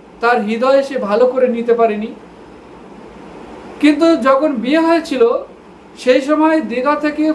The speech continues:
ফোনের মাধ্যমে কিন্তু জানিয়ে দিয়েছিল সিঞ্জয় দাশগুপ্ত যে তার মা সদ্য বিবাহিত হয়েছে,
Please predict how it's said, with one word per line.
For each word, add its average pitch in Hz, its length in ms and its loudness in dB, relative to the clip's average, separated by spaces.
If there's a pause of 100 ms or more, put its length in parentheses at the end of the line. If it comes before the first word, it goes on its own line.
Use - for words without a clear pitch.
(120)
ফোনের 269 300 0
মাধ্যমে 277 500 -2
কিন্তু 285 360 -6 (880)
জানিয়ে 240 380 0
দিয়েছিল 285 500 -6
সিঞ্জয় 254 460 -2
দাশগুপ্ত 240 500 -2 (180)
যে 240 160 2
তার 220 260 0
মা 220 280 0 (100)
সদ্য 214 260 -4
বিবাহিত 226 460 0
হয়েছে, 240 420 -2